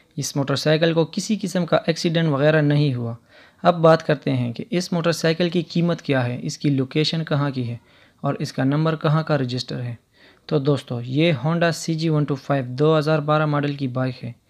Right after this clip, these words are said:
इसके सारे डॉक्यूमेंट्स बिल्कुल क्लियर हैं। इस मोटरसाइकिल का नंबर फैसलाबाद का रजिस्टर है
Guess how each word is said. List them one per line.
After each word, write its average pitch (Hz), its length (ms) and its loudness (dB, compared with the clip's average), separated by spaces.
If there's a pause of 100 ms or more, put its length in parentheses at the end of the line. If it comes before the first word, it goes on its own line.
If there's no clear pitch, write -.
(300)
इसके 135 260 -6
सारे 160 400 2
डॉक्यूमेंट्स 156 580 0
बिल्कुल 156 280 -2
क्लियर 139 320 -2
हैं। 113 180 -8 (540)
इस 190 200 0
मोटरसाइकिल 175 520 2
का 156 140 2
नंबर 147 360 2
फैसलाबाद 139 640 0
का 165 140 0
रजिस्टर 135 420 -4
है 117 200 -6